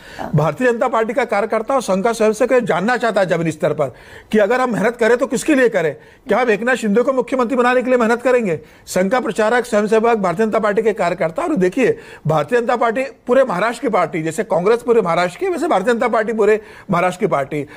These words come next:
Speaker 2: और सबसे बड़ा दल तो भारतीय जनता पार्टी बनने वाला है, लगभग तय है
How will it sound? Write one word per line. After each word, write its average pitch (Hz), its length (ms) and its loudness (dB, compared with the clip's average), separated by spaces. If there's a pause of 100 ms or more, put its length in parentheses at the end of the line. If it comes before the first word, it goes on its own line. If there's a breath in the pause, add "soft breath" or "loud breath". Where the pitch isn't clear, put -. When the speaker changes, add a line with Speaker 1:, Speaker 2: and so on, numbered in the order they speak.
(160 loud breath)
Speaker 2:
और 202 60 2
सबसे 196 340 0
बड़ा 262 180 2
दल 262 140 0
तो 247 140 -2
भारतीय 220 260 0
जनता 233 160 -2
पार्टी 233 260 -2
बनने 240 220 0
वाला 247 160 2
है, 262 80 4
लगभग 233 300 0
तय - 160 -4
है 151 220 -2